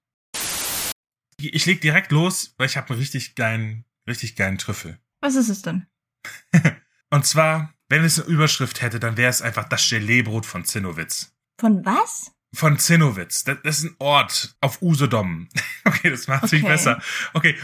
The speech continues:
Speaker 1: Usedom
Speaker 2: Ja,
Speaker 1: ist
Speaker 2: Usedom
Speaker 1: eine
Speaker 2: ist doch Ostsee, oder nicht?
Speaker 1: Ja, das ist eine Insel in der Ostsee.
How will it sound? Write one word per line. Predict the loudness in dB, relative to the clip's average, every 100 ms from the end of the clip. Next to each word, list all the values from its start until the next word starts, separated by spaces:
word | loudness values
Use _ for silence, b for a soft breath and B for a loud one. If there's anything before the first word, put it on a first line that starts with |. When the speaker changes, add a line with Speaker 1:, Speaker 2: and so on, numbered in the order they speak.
| B
Speaker 1:
Usedom | 4 6 6 6 6
Speaker 2:
Ja, | 6
Speaker 1:
ist |
Speaker 2:
Usedom | 4 4 4 4
Speaker 1:
eine | 4
Speaker 2:
ist | 2 2
doch | 2 0 -6 -4
Ostsee, | -2 -2 -6 -6 -4
oder | -2 0
nicht? | 2
Speaker 1:
Ja, | 2 0
das | 0
ist | -2
eine | 2
Insel | 2 4
in | 2 2
der | 2
Ostsee. | 0 -2 -4 -10 -10